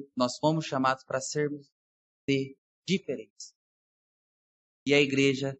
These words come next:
estava agindo como o mundo age, agindo, tratando os irmãos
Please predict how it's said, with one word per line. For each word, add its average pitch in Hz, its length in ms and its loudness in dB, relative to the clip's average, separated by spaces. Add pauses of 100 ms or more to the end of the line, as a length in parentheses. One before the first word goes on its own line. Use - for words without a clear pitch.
(100)
estava 127 440 -2
agindo 135 600 -4 (300)
como 147 240 0
o 135 40 -2
mundo 151 400 -2
age, - 360 -12 (480)
agindo, 165 680 -4 (200)
tratando 170 520 -4
os 151 160 -6
irmãos 143 560 -4